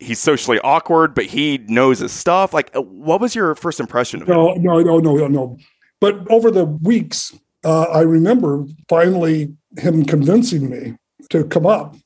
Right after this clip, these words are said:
Speaker 2: and to take the job. And actually, my title was Vice President of Corporate Communications, because marketing was product marketing, which meant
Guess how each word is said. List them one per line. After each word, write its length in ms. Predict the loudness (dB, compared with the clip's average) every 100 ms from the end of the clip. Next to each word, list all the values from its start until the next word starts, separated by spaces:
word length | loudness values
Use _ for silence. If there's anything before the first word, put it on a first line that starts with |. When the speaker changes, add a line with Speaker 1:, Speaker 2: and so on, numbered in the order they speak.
| _ _
Speaker 2:
and 440 | 0 0 0 -4 -2
to 180 | -2
take 280 | -2 -4 -6
the 60 | -4
job. 300 | 0 2 2
And 100 | 2
actually, 320 | 2 2 0
my 140 | 0
title 440 | -2 -2 0 2 2
was 260 | 0 -2
Vice 400 | -4 0 0 0
President 680 | -4 -2 0 2 2 2 0 -2
of 260 | -2 -2 -2
Corporate 420 | 0 0 -2 -6
Communications, 880 | 0 2 2 2 0 -2 -6 -16 -16 -10 -4
because 280 | 0 0
marketing 760 | 2 2 2 0 0 -2 -2 -4 -10 _ _ _
was 320 | 2 2 0 -6 _ -20 -6
product 460 | 0 2 2 -2 -6
marketing, 560 | -4 -4 -4 -4 -2
which 160 | -2 -2
meant 240 | -2 -2